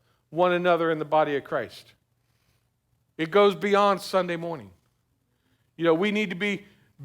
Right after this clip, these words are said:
building each other up, looking towards each other, asking, "Hey, how can I help this person do what God has called them to do?"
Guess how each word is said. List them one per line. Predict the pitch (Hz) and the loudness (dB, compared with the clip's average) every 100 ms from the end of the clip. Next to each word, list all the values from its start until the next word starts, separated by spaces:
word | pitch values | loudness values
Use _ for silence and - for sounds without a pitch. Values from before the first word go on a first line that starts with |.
| - | -2
building | 233 240 240 226 | 4 4 4 -2
each | 226 220 202 - | -4 -4 -2 2
other | 214 202 202 220 | 2 2 0 2
up, | 202 - | 2 2
looking | 175 214 208 220 | 0 0 -2 -8
towards | 185 208 196 208 208 185 | -6 -2 2 2 2 -2
each | 190 - | -8 0
other, | 180 170 | 0 0
asking, | 156 180 202 - 208 | -2 -2 -2 -4 -6
"Hey, | 180 202 202 - - | -2 -2 -4 -14 -8
how | 185 202 | 0 0
can | 226 247 | 2 0
I | 226 208 | 2 2
help | 202 220 208 | 2 2 2
this | 202 190 | -2 -2
person | 214 208 202 196 | -2 -2 -2 -6
do | 180 202 | -4 -2
what | 185 | -2
God | 160 185 185 | 2 0 0
has | 170 | -4
called | - 180 180 | -2 0 2
them | 170 165 | -2 -4
to | 160 | -6
do?" | 151 160 | -2 -2